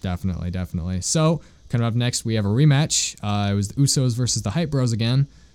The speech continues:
Just a real quick, uh, two-minute match. Um, Usos were working over Zack Ryder, and then they, uh, hit the splash and pinned Mojo Rawley.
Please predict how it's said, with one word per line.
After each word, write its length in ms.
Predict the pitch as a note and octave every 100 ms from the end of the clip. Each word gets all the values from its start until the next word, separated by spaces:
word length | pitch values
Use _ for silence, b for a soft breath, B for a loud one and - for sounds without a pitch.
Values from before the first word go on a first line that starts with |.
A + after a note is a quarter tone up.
| b
Just 200 | - -
a 40 | G#2+
real 180 | A#2+
quick, 440 | A#2 C#3 C3 - - -
uh, 240 | A2+ A2
two-minute 420 | - C#3 C3 B2
match. 580 | C3 D3 B2 - - -
Um, 600 | G2+ G2+ G2+ G#2 G2 F#2+ - - - - -
Usos 560 | A#2 - A#2 A#2 A2+ A2+
were 60 |
working 300 | A2 A#2+ B2
over 180 | A#2+ A#2
Zack 280 | A#2 B2 -
Ryder, 460 | C3 D3+ D3 D3 C3
and 100 | G#2+
then 160 | G#2+ G#2
they, 320 | G2+ G2+ G2+
uh, 220 | G2 G2
hit 180 | G#2 G#2
the 60 |
splash 600 | G#2 - C#3+ C#3+ C#3 C3+ -
and 280 | G#2+ G2 G2
pinned 240 | C3 B2
Mojo 300 | A2 G#2+ F#2+ G2+
Rawley. 440 | C#3+ D3+ D3+